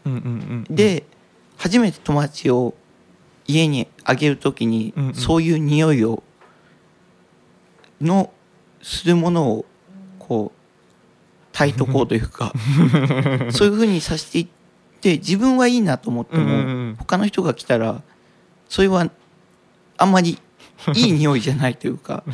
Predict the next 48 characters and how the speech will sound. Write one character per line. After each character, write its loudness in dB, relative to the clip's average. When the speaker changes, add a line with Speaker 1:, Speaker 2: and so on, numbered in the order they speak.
Speaker 1:
<laughs> -18
Speaker 2:
そ -6
こ 4
で 2
や 2
っ -4
と -6
普 -16
通 0
じ 2
ゃ 2
な 2
い 0
っ -6
て -12
気 -16
づ -8
く -12
わ -2
け -12
で、 -2
Speaker 1:
う -6
ん -2
う -4
ん -4
う -6
ん -4
う -4
ん。 -16
Speaker 2:
で 2
も 4
自 -2
分 2
に -2
と -16
っ -10
て -6
は 2
そ -2
れ 2
は 0
い -6
い 2
匂 2
い -2
が -4
普 -4
通 -4